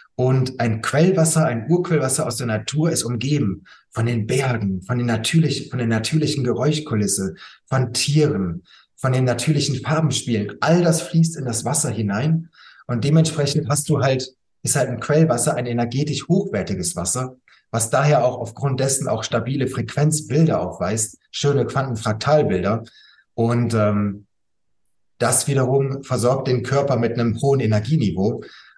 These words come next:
und pusht dich dementsprechend. Und, ähm, ja, das ist, das sind so die entscheidenden Aspekte von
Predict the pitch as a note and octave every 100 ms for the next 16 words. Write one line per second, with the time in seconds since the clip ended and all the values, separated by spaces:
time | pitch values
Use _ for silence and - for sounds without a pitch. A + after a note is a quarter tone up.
0 | _ A#2 A#2 A2 A2+ E3+ E3 A2 - G2+
1 | F#2 - - F#2+ F#2+ E2 G2+ F2+ F#2 F2
2 | E2+ - _ - - C#3+ A#2+ G2 - A2
3 | A#2+ A#2 - A2+ D3+ C#3+ C3 B2+ A2+ B2
4 | C#3 C#3 B2 A2 - B2+ - B2 A#2 A#2
5 | A2 A2